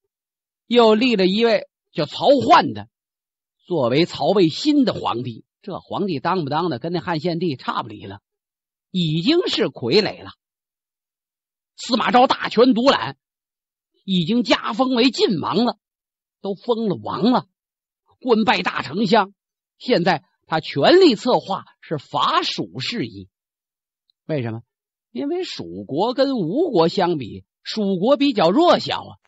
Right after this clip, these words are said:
所以他召集文武商量对策。诸位大人，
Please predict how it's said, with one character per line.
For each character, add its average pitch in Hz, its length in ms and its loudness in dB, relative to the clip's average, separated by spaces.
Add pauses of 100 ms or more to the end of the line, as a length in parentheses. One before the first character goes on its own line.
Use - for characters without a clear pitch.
(680)
所 190 280 0
以 117 180 -2 (220)
他 - 280 -10
召 226 280 4
集 175 200 -2
文 220 160 6 (120)
武 127 320 -4 (400)
商 226 440 0
量 214 200 0
对 196 220 -2
策。 151 300 -10 (1600)
诸 156 160 -2
位 127 180 -4
大 127 220 -6
人， 104 180 -14